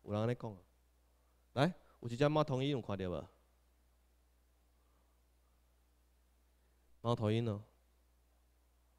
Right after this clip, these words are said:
有看到无？伫遮啦。看袂到吼，看无啥会出来吼。来，来，遮，对，这个角度，有无？哦，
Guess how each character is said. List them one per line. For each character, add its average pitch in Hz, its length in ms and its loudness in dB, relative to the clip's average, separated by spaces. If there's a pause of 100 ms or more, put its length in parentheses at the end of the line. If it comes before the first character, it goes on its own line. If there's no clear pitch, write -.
(380)
有 - 60 -20
看 101 120 -8
到 92 80 -4
无？ - 160 -4 (1080)
伫 - 80 -14
遮 110 120 0
啦。 113 220 0 (3750)
看 120 180 2
袂 98 100 2
到 104 240 0
吼， 95 160 -6 (240)
看 113 140 0
无 104 100 2
啥 113 100 0
会 98 80 0
出 98 100 -4
来 87 60 -4
吼。 87 140 -12 (340)
来， 135 180 -2
来， 117 200 0 (320)
遮， 113 160 -10 (1700)
对， 101 160 0
这 120 200 0
个 117 160 2
角 - 60 -8
度， 98 200 2 (800)
有 110 60 -12
无？ 101 140 -4 (1200)
哦， 98 240 0